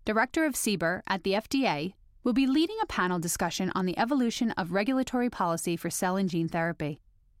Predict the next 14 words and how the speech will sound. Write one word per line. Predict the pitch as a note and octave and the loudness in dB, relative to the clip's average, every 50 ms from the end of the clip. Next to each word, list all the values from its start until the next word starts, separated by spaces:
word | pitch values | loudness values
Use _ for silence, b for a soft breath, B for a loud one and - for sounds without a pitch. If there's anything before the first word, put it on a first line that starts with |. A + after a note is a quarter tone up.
| - - - - _ _ - - _ - - _ - _ - | -20 -20 -20 -20 _ _ -20 -20 _ -20 -20 _ -14 _ -2
We | A#3+ A3 | 0 0
are | G#3 | 0
delighted | F#3 G#3+ G#3+ A3+ A3+ A#3 C#4+ F4 - | 0 0 2 2 4 4 2 0 0
to | - | 0
welcome | A#3 A3+ A3 A3 A#3+ G3+ F3+ | 0 0 2 2 0 0 0
back | F3 D#3+ D3 D3+ - - - | 2 0 0 -2 -4 -4 -2
I | G#3+ G#3+ A3+ | 0 2 2
O | B3+ C#4 | 2 2
three | C4 C4 C4+ C4 | 2 0 0 0
sixty | - - G3 - - - G3 | 0 -2 -4 -4 -2 -2 -2
veteran, | E3 G3 G#3 G3+ F3 D#3+ D3 D3 D#3 - b b b b b | 0 2 0 0 0 0 -2 -2 -4 -8 b b b b b
Doctor | - G3+ G3 - G3 F#3 | -2 -2 -2 0 -2 0
Rami | F3+ G3 F#3 G3+ A3+ B3+ C4+ - | 0 0 2 2 2 2 0 0
Ibrahim | - G3 G3 - F#3+ E3+ E3 E3 D#3 D#3+ E3 | 0 -2 0 0 -2 -2 0 0 0 -2 -4